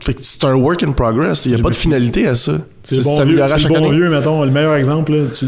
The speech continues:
Speaker 2: c'est super bon que tu le dises, là. C'est exemple, « Hey, j'ai fait une diète. Puis je commence une diète, puis je perds mon poids. Parfait, tu fais quoi après ? Ben, je retourne manger normal. »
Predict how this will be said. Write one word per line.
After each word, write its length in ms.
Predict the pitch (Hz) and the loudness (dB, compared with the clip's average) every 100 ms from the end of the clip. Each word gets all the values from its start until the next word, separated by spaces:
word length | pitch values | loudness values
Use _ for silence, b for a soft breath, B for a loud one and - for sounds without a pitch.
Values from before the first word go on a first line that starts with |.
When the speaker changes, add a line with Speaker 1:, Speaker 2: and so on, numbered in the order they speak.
| 117 | -4
Speaker 2:
c'est 180 | - 120 | -4 -4
super 200 | - 131 | -2 -2
bon 100 | 139 | -2
que 60 | 135 | -2
tu 40 | |
le 60 | 120 | 0
dises, 220 | 147 151 | 0 0
là. 60 | 151 B B | -4 B B
C'est 140 | - 120 | -4 -2
exemple, « 400 | 113 135 131 - B B | -2 0 -2 -4 B B
Hey, 160 | - 180 | -2 0
j'ai 120 | 117 | 0
fait 180 | 127 165 | -2 -2
une 120 | 160 | 0
diète. 420 | 131 131 165 151 143 - - - - - - | 0 0 0 -2 -6 -18 -20 -20 -20 -20 -6
Puis 520 | 131 123 123 120 113 - | -2 0 0 0 -4 -8
je 140 | - | -4
commence 260 | 147 180 185 | 0 0 0
une 60 | |
diète, 280 | 131 147 180 | 0 0 0
puis 80 | - | -4
je 40 | |
perds 200 | - 156 | -2 0
mon 160 | 147 135 | 2 0
poids. 200 | - 147 | 0 0
Parfait, 220 | 147 - | 0 -2
tu 80 | 127 | -2
fais 80 | 131 | -2
quoi 140 | 147 | 0
après ? 260 | 131 143 139 | 0 0 0
Ben, 340 | 113 98 98 | -2 -4 -4
je 80 | 101 | -4
retourne 280 | 101 - 123 | -6 -2 0
manger 280 | 127 123 123 | 0 0 0
normal. » 500 | 123 135 143 214 | 0 0 0 0